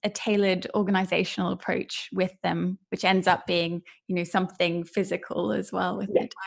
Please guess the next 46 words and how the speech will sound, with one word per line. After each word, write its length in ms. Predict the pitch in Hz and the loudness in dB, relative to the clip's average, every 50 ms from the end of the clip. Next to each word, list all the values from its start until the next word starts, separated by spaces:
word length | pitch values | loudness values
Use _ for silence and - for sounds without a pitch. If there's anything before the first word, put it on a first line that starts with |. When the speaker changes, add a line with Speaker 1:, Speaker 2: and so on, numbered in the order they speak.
| 185 185 | -4 -4
Speaker 1:
diary 180 | 185 185 185 | -4 -4 -4
and 120 | 185 - 190 | -4 -4 -4
that, 160 | 190 - - | -4 -2 -2
like, 160 | - 190 - - - - - - - | -4 -4 -6 -8 -12 -12 -14 -12 -8
how 300 | - - 214 208 220 233 | 2 6 8 8 8 8
do 120 | 233 233 233 | 8 6 4
you, 540 | 220 220 214 208 208 208 208 208 208 208 202 - - - - - | 4 4 4 4 2 4 4 4 2 2 0 -4 -10 -12 -2 2
and 100 | 208 208 | 6 8
I 80 | 190 214 | 8 6
saw 240 | 214 - 220 202 202 | 6 6 6 6 8
on 120 | 202 208 | 8 8
your 120 | 202 185 185 | 6 6 6
Instagram, 540 | - 196 190 196 - 196 - 190 175 180 180 | 6 4 4 2 0 -2 0 0 2 2 2
you 60 | 185 | 2
speak 320 | 185 - - 190 185 185 - | 0 0 0 0 0 0 -2
about 280 | 185 185 180 - - | -2 -2 -2 -2 -2
people 240 | - 208 - - 190 | -4 -4 -2 -2 -2
having 320 | 196 196 190 202 180 180 | -2 0 0 2 2 2
different 340 | 175 226 - - - 185 175 | 2 0 -2 0 0 -2 -2
approaches 680 | 175 - - - 175 175 - - - 254 254 254 254 - - | -2 -2 0 0 0 0 -2 -2 -2 -2 -2 -2 -4 -8 -4
to 260 | - 233 226 226 226 220 | -2 0 2 2 2 2
their 340 | 214 208 214 214 208 - - | 2 4 4 4 4 4 4
organizational 720 | 220 214 220 214 208 208 202 202 202 196 - - 214 208 | 4 6 6 6 6 4 4 4 2 2 2 0 0 0
style. 460 | 208 - - - 233 185 208 233 262 247 | -2 -4 -8 -2 0 2 2 2 2 2
Would 160 | 226 220 220 | 2 0 0
you 40 | 226 | 2
be 80 | 247 254 | 0 0
able 100 | 254 254 | 0 -2
to 60 | - | -2
talk 220 | - 254 233 233 | -4 -4 -2 -2
about 280 | - 214 220 196 - - | -2 0 0 0 0 2
that 220 | - - - - | 0 0 0 0
a 40 | 247 | -4
bit 160 | 226 247 - | -6 -4 -2
more 180 | 233 233 233 226 | -2 0 2 2
as 120 | 220 - - | 0 0 0
well? 260 | - - 277 294 - - - | 0 0 0 0 -4 -10 -8
Speaker 2:
Yes, 440 | 240 240 233 233 285 320 359 - - - - | -4 -4 2 2 2 2 2 -2 -2 -4 -6
of 100 | - - - _ _ | -6 -6 -10 _ _
course. 500 | - - - - 330 339 311 180 143 - - | -10 -8 -2 2 4 6 6 4 4 2 -4
I'd 140 | 151 - 175 | -8 -2 -2
love 200 | 196 208 - - | -2 -2 -2 -8
to. 140 | - 147 - - - - - - | -10 -10 -10 -10 -12 -4 6 6
<laughs> 540 | 311 320 - 370 392 - 403 - 349 381 359 - - | 8 10 10 8 10 10 8 8 8 4 4 2 0
Speaker 1:
<laughs> 40 | - 403 453 - - - - | -2 -2 -2 -2 -4 6 8
Speaker 2:
Um, 420 | 254 254 240 240 247 247 - - | 10 12 12 12 10 8 6 2